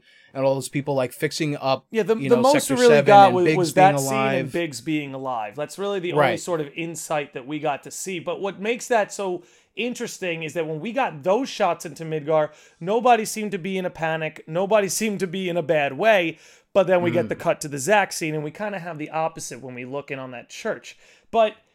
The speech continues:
Speaker 2: getting back to this one timeline theory, we'll call it, um,
Speaker 1: Mm.
Speaker 2: I actually think, even though we have plenty of convoluted stuff coming our way by way of Zack,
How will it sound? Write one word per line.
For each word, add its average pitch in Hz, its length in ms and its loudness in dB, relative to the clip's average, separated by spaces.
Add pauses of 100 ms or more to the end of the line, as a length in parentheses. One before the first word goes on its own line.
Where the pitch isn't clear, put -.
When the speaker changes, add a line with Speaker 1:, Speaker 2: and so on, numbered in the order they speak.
(120)
Speaker 2:
getting 277 220 -4
back 220 240 -2
to 170 500 -6 (200)
this - 560 -10 (260)
one 214 500 -2
timeline 143 560 -6
theory, 123 300 -6
we'll 113 120 -8
call 113 320 -4
it, - 140 -8 (480)
um, 143 460 4
Speaker 1:
Mm. - 40 -16 (120)
Speaker 2:
I 254 240 8
actually 294 460 2
think, 160 420 -6
even 262 300 -8
though 247 160 0
we 233 160 -2
have 202 260 2
plenty 220 320 -4
of - 100 -6
convoluted 175 600 -4
stuff - 280 -2
coming 156 300 -6
our 139 140 -4
way 131 220 -6
by 165 200 2
way 175 160 0
of 170 100 -4
Zack, 185 320 -2